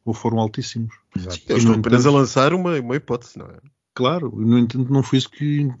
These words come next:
Speaker 1: que os impediu. O índice de rejeição de Lula é altíssimo.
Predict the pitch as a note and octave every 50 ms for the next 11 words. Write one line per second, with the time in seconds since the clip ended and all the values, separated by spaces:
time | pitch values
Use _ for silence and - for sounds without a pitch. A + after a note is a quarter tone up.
0 | A#2+ - - C#3+ B2+ C#3 C#3+ C3 - - B2+ C#3 B2+ - _ _ - G#3+ B3+ B3
1 | D3 A2 - - - - F#2+ F2+ G2 F#2 - - - G2+ G2+ G#2 G#2 G#2 G#2+ A2+
2 | A#2+ A#2+ B2+ C3+ D3 D#3+ E3+ D#3+ F3 G#3+ B3+ D4 C#4+ - D4+ A#3+ - - A3